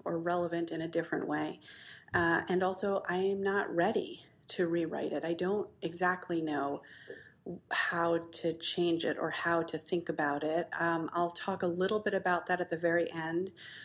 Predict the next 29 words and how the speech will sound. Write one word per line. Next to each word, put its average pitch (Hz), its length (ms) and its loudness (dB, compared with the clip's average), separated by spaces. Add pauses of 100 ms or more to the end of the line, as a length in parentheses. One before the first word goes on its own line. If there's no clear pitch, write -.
(180)
The 190 200 0
one 185 260 4
thing 185 180 0
I 170 100 0
will 170 200 2
say 160 440 -2
is 165 180 -4
that 165 120 2
I 165 80 0
use 170 320 0
the 170 100 2
word 160 300 0
wrongness 175 600 2
quite 170 260 2
a 156 60 0
lot, 156 420 2
and 170 460 4 (720)
the 190 140 4
word 202 420 6
wrong 170 360 4
has 170 420 0 (120)
recently 180 600 2
been 165 220 0
used 170 680 -2
in 175 400 0
a 170 160 0
somewhat 170 420 -4
nefarious 165 680 -2
way, 160 460 2